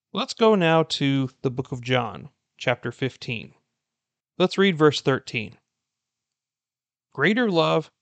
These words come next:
has no one than this, than one lay down his life for his friends." Have you ever heard of Darwin's theory of the survival of the fittest? That philosophy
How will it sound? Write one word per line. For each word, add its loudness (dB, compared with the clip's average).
has -4
no 0
one 0
than -2
this, -12
than -6
one -2
lay -2
down -2
his -4
life -8
for -8
his -8
friends." -12
Have 0
you 2
ever 0
heard 4
of 6
Darwin's 2
theory -2
of 0
the -10
survival 0
of -4
the -10
fittest? -6
That -2
philosophy 2